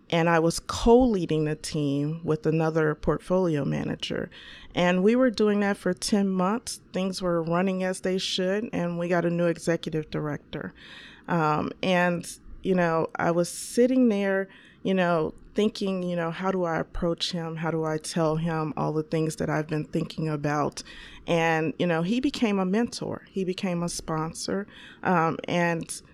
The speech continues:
you know, the other part of that was that I was sitting at that whip dinner where you got the Trailblazer Award. And I was listening to you, Miss Kelly Williams,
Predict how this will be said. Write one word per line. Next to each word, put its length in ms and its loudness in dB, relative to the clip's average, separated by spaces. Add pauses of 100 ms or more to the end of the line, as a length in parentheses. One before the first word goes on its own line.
(200)
you 120 0
know, 300 4 (560)
the 300 2 (120)
other 320 4
part 400 4
of 180 -2
that 320 -4 (160)
was 420 0
that 200 0
I 200 2
was 200 0
sitting 680 0 (280)
at 160 2
that 240 2
whip 480 4 (220)
dinner 500 0
where 160 2
you 540 0 (200)
got 260 0
the 80 -4
Trailblazer 760 -2
Award. 500 -10 (600)
And 220 4
I 80 6
was 240 4
listening 560 2
to 180 -4
you, 500 2 (260)
Miss 220 -2
Kelly 300 -4
Williams, 720 2